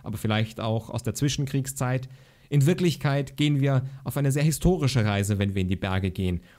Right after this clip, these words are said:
Denn nur sehr, sehr wenig von dem, was wir heute im Bergland sehen, hat wirklich etwas mit einer eigenen,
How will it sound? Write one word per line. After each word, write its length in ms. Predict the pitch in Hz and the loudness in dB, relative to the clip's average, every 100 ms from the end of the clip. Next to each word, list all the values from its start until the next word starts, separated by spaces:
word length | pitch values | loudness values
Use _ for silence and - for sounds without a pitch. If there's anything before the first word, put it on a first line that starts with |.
| _ - | _ 0
Denn 140 | 135 | 2
nur 120 | 156 156 | 4 4
sehr, 280 | 131 185 | 2 2
sehr 300 | 196 175 135 | 0 0 0
wenig 400 | 147 196 165 123 | 2 2 2 0
von 200 | - 131 | 0 2
dem, 220 | 127 165 151 | 2 2 0
was 160 | 127 | 0
wir 140 | 127 110 | 0 0
heute 260 | 165 180 | -2 -2
im 160 | 127 117 | -2 -2
Bergland 480 | 135 143 131 113 110 | -2 -4 -2 -2 0
sehen, 400 | 160 147 110 - - - | 0 0 -2 -4 -18 -8
hat 220 | 151 127 | -4 2
wirklich 360 | 147 208 156 - | 4 4 -2 -4
etwas 480 | 143 139 131 123 - - | -6 -2 -2 -2 -6 -4
mit 160 | 135 139 | 0 2
einer 200 | 135 127 | 0 -2
eigenen, 520 | 131 170 139 120 104 | 0 0 4 2 2